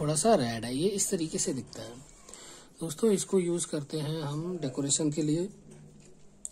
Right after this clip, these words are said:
शादी में decoration के लिए या मंदिर में पूजा के लिए, या फिर बच्चों के साथ इसको खेलने के लिए भी यूज़ कर सकते हैं। ये artificial flower है, unbreakable है।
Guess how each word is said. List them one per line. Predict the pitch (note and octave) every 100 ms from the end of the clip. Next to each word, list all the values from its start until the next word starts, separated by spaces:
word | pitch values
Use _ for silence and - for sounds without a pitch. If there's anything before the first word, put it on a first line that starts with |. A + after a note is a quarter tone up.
| -
शादी | - D#3+ D3
में | D#3
decoration | D3+ D3+ D3+ - D3+
के | D3+
लिए | C#3+ D3+ D#3+ - - - - - -
या | D3+
मंदिर | D3 D3 D3 D3+
में | D3+
पूजा | D3 C3+ D3
के | D3
लिए, | D3 D3 E3 - - - - -
या | D#3
फिर | D3 E3
बच्चों | D#3 - E3
के | D#3+
साथ | - D#3+ E3 - -
इसको | D3+ - F#3
खेलने | F#3+ - D3+ D#3+
के | D#3
लिए | D3+
भी | D3+
यूज़ | D3 C#3+
कर | C#3+
सकते | B2+ C#3+ -
हैं। | C#3+ E3
ये | F#3+ E3+ E3
artificial | C3+ D3+ D3+ D3 D3+
flower | - C3 C3+
है, | G3
unbreakable | F#3+ F3 D#3 C#3+ A#2+
है। | A2+